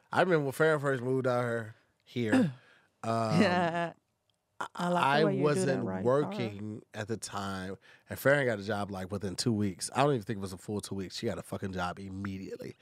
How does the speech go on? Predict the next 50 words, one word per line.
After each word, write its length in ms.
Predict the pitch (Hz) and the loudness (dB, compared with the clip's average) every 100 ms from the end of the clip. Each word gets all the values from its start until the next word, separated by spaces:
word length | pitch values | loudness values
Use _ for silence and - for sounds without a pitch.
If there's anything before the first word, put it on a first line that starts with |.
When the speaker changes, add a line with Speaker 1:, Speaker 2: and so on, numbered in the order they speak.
| - | -16
Speaker 2:
Yeah. 480 | 160 85 165 - 95 | -14 -14 -16 -8 -6
Speaker 1:
And 100 | 85 | 2
I 200 | 135 139 | 4 4
was 200 | 113 95 | 0 -6
applying 560 | - - 107 95 87 - | -10 -10 -8 -8 -10 -10
everywhere. 640 | 117 123 110 95 85 73 - - - - | -2 0 0 -2 -4 -8 -14 -20 -20 -6
And 80 | 92 | -4
I 40 | |
think 140 | 110 101 | -2 -4
the 60 | |
first 380 | 87 - 151 170 | -2 4 6 6
job 240 | 113 101 95 | 4 2 0
I 80 | |
got 240 | 95 92 92 | -2 -2 -4
was 140 | 98 | -4
at 140 | 98 87 | -4 -4
Banana 260 | 95 98 | -2 -2
Republic, 460 | 95 87 113 98 82 | -2 -2 0 0 -4
and 100 | 87 | -8
they 120 | 98 | -6
started 320 | 104 - 95 92 | -6 -6 -6 -6
me 120 | 101 | -6
at, 60 | |
like, 160 | 85 85 - | -6 -10 -8
eight 180 | 107 | -8
twenty-five. 540 | - 98 92 90 82 - | -8 -10 -8 -8 -8 -4
And 80 | 104 | 0
I 40 | |
was 120 | 127 | 0
like, 140 | 110 - | -2 -4
"Hey, 320 | 135 101 - 135 - - - | -2 -2 -6 -10 -10 -12 -18
<laughs> 380 | - _ _ _ | -20 _ _ _
I 100 | 151 | 2
have 120 | 160 | 2
a 40 | 92 | -2
degree." 420 | 80 82 76 - _ _ - | -12 -14 -14 -16 _ _ -10
Speaker 2:
<laughs> 60 | - - - - _ _ 143 | -10 -8 -10 -10 _ _ 8
Speaker 1:
You 160 | 170 | 8
know 120 | 147 | 8
what 60 | 147 | 6
I'm 60 | - | 6
saying? 400 | 180 180 156 143 | 8 8 6 2
And 160 | 143 | -2
she 120 | - | -2
was 100 | 160 | 0
like, 240 | 131 117 104 | 2 0 0
"Okay, 300 | 127 117 101 | 0 2 -2
fine, 300 | - 90 80 - | -2 -6 -6 -6
eight 180 | 104 - | -6 -4
thirty." 320 | 95 82 | -6 -6